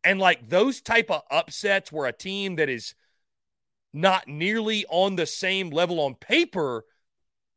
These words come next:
that typically doesn't happen. But, I mean, watching that game last night, you wouldn't have known any different. It looked like Duke was the team that had all of the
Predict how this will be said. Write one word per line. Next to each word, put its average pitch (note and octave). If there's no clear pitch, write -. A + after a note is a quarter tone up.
that F#3
typically G3+
doesn't F3
happen. F3
But, C#3+
I C#3
mean, C#3+
watching G#3
that F3+
game F#3
last E3
night, F3+
you E3+
wouldn't A#3
have D3+
known F3+
any C#3
different. A#2+
It D4
looked A3
like D#3
Duke D4+
was F#3+
the F#3+
team G3
that F3+
had F3
all F3
of D3
the D#3+